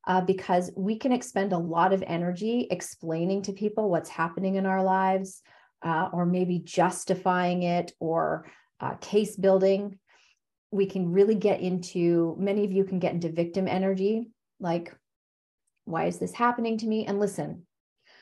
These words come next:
I am not holier than thou. I have had moments of, like,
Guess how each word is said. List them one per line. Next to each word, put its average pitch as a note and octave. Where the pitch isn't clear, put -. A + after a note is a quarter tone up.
I G3
am F#3
not F#3+
holier G#3
than A3+
thou. F3+
I E3+
have E3+
had F3+
moments E3+
of, E3+
like, D#3